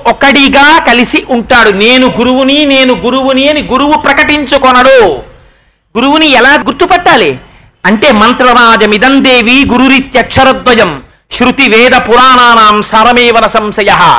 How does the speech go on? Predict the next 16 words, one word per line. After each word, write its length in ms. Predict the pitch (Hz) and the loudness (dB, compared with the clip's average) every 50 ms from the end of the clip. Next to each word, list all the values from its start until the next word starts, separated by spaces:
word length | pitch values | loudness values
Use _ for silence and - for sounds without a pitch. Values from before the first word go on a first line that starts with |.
| - - - - _ _ _ - | -2 -6 -14 -20 _ _ _ -4
ఆ 180 | 202 160 131 131 | -4 -4 -4 -4
గురువు 460 | 190 208 269 294 285 262 233 240 254 | -2 -2 0 0 2 2 2 2 2
మంత్రమై 640 | 247 214 190 190 202 220 - - 311 294 277 277 285 | 0 0 -2 -2 -2 -4 -2 0 0 0 2 2 0
నిలబడిపోతాడు 640 | 285 277 247 247 240 240 247 226 233 233 226 202 175 | 0 0 0 0 -2 -2 -2 -4 -4 -2 -2 -2 -2
ఆయన. 180 | 165 147 131 127 - - _ _ _ - | -4 -6 -10 -14 -16 -20 _ _ _ -2
"ఆచార్యో 600 | 170 214 233 247 254 233 233 233 220 220 233 220 | -2 -2 0 0 2 2 2 2 2 2 2 2
వేద 180 | 208 214 214 214 | 2 2 2 2
సంపన్నః 800 | 254 247 254 247 240 - - 233 - 254 233 196 208 214 202 185 | 0 0 0 0 0 0 -2 -2 0 0 0 2 2 2 2 2
విష్ణుభక్తో 580 | 196 208 - - 277 240 233 247 247 - 233 | 0 -2 -4 -4 -2 -2 -2 -2 -2 -2 0
విమత్సరః 760 | 226 220 196 220 220 254 254 254 - 254 - 220 196 220 202 | 0 0 0 0 0 0 -2 -2 -2 0 0 2 2 2 0
మంత్రజ్ఞో 640 | 190 185 208 226 - - 254 233 190 196 226 226 214 | 0 0 -2 -4 -2 -4 -4 -4 -4 -4 -2 0 0
మంత్రభక్తశ్చ 800 | 208 208 214 - 262 254 202 196 - - - 240 208 - - 220 | 0 -2 -2 -2 -2 -2 0 -2 -2 -4 -6 -6 -6 -4 -6 -8
సదా 380 | - - - 220 233 233 240 226 | -6 -4 -2 0 2 2 2 2
మంత్రాశ్రయస్తుతే 1120 | 311 302 294 - 269 269 277 277 277 - 285 262 240 233 - - - - - 196 175 160 139 - - - - _ _ _ _ - | 0 -2 -2 -2 0 0 0 0 -2 -4 -6 -6 -6 -6 -8 -14 -20 -12 -10 -10 -10 -10 -14 -18 -20 -20 -20 _ _ _ _ -4
గురుభక్తి 420 | 240 254 262 240 254 254 254 247 226 | -2 0 2 0 0 -2 -4 -6 -6
సమాయుక్తః 800 | 208 214 220 233 262 269 247 254 262 - 277 247 208 226 214 | -4 -2 0 0 0 0 -2 -4 -4 -4 -2 -2 0 0 0